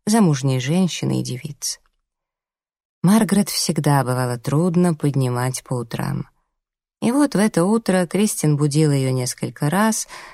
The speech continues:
но каждый раз девочка снова укладывалась, поворачивалась на другой бок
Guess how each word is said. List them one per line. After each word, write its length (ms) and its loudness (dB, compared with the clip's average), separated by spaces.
но 140 2
каждый 360 2
раз 280 2
девочка 420 0
снова 360 0
укладывалась, 800 0
поворачивалась 640 2
на 100 4
другой 360 0
бок 420 0